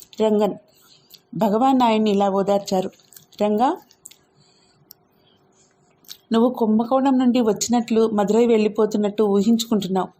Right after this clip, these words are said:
నిజానికి నువ్వెప్పుడు ఎక్కడ ఉన్నావో ఇప్పుడు కూడా అక్కడే, అంటే నాతోనే ఉన్నావు. నాతో ఉన్నప్పుడు నువ్వు ఉత్సాహంగా ఉంటావు. కానీ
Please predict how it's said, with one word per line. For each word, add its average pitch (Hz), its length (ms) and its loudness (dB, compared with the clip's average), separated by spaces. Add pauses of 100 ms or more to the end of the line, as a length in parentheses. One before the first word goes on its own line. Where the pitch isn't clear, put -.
(340)
నిజానికి 277 420 2
నువ్వెప్పుడు 226 680 0 (120)
ఎక్కడ - 280 -2
ఉన్నావో 214 720 2
ఇప్పుడు 254 260 -2
కూడా 277 220 0
అక్కడే, 254 600 -2 (360)
అంటే 233 240 2
నాతోనే 220 500 0
ఉన్నావు. 196 360 0 (400)
నాతో 208 280 0
ఉన్నప్పుడు 233 680 0 (360)
నువ్వు 208 180 2
ఉత్సాహంగా 220 720 0
ఉంటావు. 180 340 0 (340)
కానీ 240 420 2